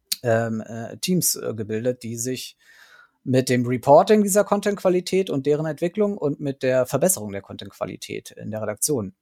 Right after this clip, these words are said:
ähm, beschäftigen. Also wir haben mit Sprintboards, ähm, gearbeitet, selbst kreiertes Sprintboards. Und, ähm, wir konnten halt auch,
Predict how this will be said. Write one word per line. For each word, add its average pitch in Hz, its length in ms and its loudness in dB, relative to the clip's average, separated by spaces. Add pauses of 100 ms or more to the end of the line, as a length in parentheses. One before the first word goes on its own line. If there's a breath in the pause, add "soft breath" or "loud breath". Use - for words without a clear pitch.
(100)
ähm, 101 360 -8 (100)
beschäftigen. 101 680 -6
Also - 280 -20
wir 98 120 -6
haben 101 80 -6
mit 104 120 -2
Sprintboards, 113 840 2
ähm, 113 180 -14
gearbeitet, 101 720 -2 (440)
selbst 107 360 -2
kreiertes 113 540 -6
Sprintboards. 113 600 -4 (640 loud breath)
Und, 120 380 4
ähm, 113 460 0
wir 127 160 0
konnten 143 320 2
halt 131 160 0
auch, 165 280 6